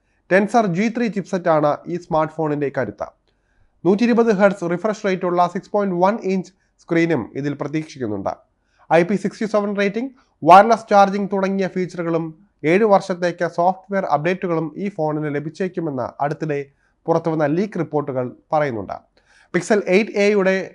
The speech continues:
ആ, ലോഞ്ച് തീയതി Google ഔദ്യോഗികമായി സ്ഥിരീകരിച്ചിട്ടില്ല. മെയ് പതിനാലിന് നടക്കുന്ന Google-ിന്റെ ഐ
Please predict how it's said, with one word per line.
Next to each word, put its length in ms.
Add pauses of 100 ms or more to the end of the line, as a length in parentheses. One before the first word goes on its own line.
(240)
ആ, 260
ലോഞ്ച് 520
തീയതി 300
Google 340
ഔദ്യോഗികമായി 640
സ്ഥിരീകരിച്ചിട്ടില്ല. 720 (500)
മെയ് 180 (100)
പതിനാലിന് 580
നടക്കുന്ന 400
Google-ിന്റെ 560 (320)
ഐ 140